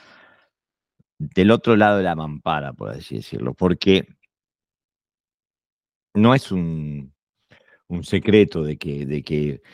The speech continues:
de que muchos de los sensei de hoy estamos haciendo lo que hacemos en reacción a lo que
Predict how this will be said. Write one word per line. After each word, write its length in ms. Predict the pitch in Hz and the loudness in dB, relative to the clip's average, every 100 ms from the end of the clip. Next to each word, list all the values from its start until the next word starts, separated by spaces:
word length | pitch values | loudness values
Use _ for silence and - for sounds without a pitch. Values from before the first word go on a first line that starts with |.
| _ _ - | _ _ -4
de 140 | 85 | -4
que 160 | - 85 | 0 2
muchos 480 | 92 98 - 101 | 2 2 4 4
de 80 | 92 | 4
los 180 | 82 80 | 0 -2
sensei 420 | 85 80 - 92 | -4 -4 0 2
de 160 | 87 90 | 4 4
hoy 380 | 95 110 123 - _ _ _ | 6 4 2 -6 _ _ _
estamos 460 | - - 98 87 - | -14 -4 -2 -2 -8
haciendo 380 | - 92 90 87 | -8 -4 -2 -2
lo 120 | 82 | -2
que 100 | 80 | -8
hacemos 760 | - 101 101 110 107 - _ _ _ _ _ _ _ _ _ - | -4 0 0 0 -4 -10 _ _ _ _ _ _ _ _ _ -10
en 220 | 82 80 | -8 -6
reacción 920 | 80 85 82 - 104 107 107 101 - _ _ _ _ _ - | 0 0 0 2 4 4 4 0 -4 _ _ _ _ _ -8
a 140 | 87 | -2
lo 180 | 82 82 | -2 -2
que 720 | - 82 80 76 73 67 - | -4 -4 -4 -4 -6 -8 -12